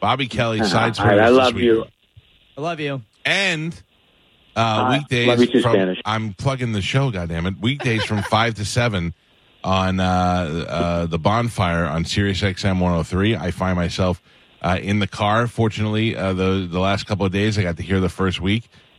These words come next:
Speaker 1: Each, uh, show gets better. It's Big Jay Okerson and, uh, Bobby and a cast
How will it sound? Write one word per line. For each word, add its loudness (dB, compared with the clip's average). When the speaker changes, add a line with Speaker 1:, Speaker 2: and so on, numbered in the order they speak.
Speaker 1:
Each, 0
uh, 0
show 0
gets -4
better. 0
It's -2
Big -2
Jay 0
Okerson 0
and, 0
uh, -2
Bobby 0
and 0
a -6
cast -4